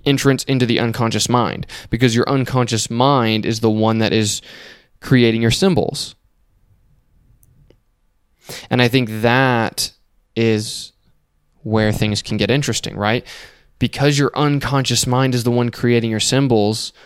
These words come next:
when you dream, the symbols are different. And when you are free associating, when you are looking at a Rorschach ink blot and you apply symbols to it,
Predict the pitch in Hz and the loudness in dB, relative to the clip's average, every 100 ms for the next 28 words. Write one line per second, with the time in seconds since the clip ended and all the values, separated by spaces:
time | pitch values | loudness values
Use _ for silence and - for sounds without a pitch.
0 | _ 120 117 120 120 120 117 - 113 117 | _ -2 0 2 2 2 -2 -4 0 0
1 | 113 120 143 131 117 117 - 120 117 113 | 0 2 2 2 2 0 0 2 2 2
2 | 117 135 - 69 - - - - - - | 2 2 0 -6 -10 -14 -16 -20 -6 0
3 | 107 107 107 104 117 117 117 113 110 - | 2 2 0 0 0 2 2 2 0 -2
4 | 127 117 113 117 113 117 110 110 110 107 | 0 2 2 0 2 2 2 0 0 2
5 | 107 110 113 110 107 110 117 113 113 107 | 2 2 0 0 2 4 4 4 0 0
6 | - - 135 131 113 110 110 113 110 - | -2 -2 -2 2 2 2 -2 -2 -2 -4
7 | _ _ - 113 - 107 - 151 143 - | _ _ -6 -4 0 0 0 2 0 2
8 | 110 104 | 0 0